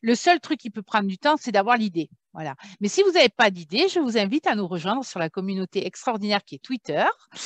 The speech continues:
Euh, vous me demandez à un ami, à, à, arobase marie trente-quatre, et là, vous allez voir, je vous mettrai un lien avec, euh, plein de profs, euh, qui travaillent dans cet esprit-là. Euh,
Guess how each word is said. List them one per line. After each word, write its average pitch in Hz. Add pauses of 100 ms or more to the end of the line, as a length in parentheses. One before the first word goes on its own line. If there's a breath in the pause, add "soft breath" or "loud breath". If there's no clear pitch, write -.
(380 loud breath)
Euh, 180
vous 233
me 294
demandez 254
à 196
un 180
ami, 202
à, 202
à, 185 (120)
arobase 180
marie 170
trente-quatre, 214 (300 loud breath)
et 190
là, 247
vous 226
allez 185
voir, 254
je 202
vous 175
mettrai 185
un 175
lien 233
avec, 175
euh, 147 (1300 soft breath)
plein 311
de 285
profs, 277
euh, 196
qui -
travaillent 233
dans 196
cet -
esprit-là. 254
Euh, 180